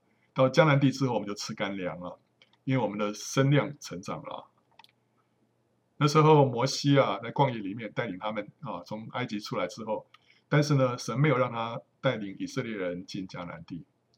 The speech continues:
神让谁带领他们进迦南地啊？让约书亚啊，约书亚可以带领以色列人进迦南。为什么摩西不行，约书亚可以？啊，当然你说摩-，因为摩西那时候，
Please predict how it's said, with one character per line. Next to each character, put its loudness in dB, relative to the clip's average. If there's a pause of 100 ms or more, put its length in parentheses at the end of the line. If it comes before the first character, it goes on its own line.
(500)
神 0
让 8
谁 -6 (540)
带 6
领 -6
他 -6
们 -4
进 -8
迦 -10
南 -6
地 -8
啊？ -6
让 -8
约 -6
书 -10
亚 -6 (380)
啊， -12 (520)
约 6
书 0
亚 4
可 -6
以 -8
带 -2
领 -10
以 -8
色 -10
列 -8
人 -8
进 -12
迦 -8
南。 -14 (400)
为 4
什 2
么 4
摩 0
西 -6
不 -6
行， -8
约 -4
书 -6
亚 -10
可 -10
以？ -10 (360)
啊， -12
当 2
然 -4
你 -10
说 0
摩-， -6
因 0
为 0
摩 -8
西 -8
那 -4
时 -12
候， -6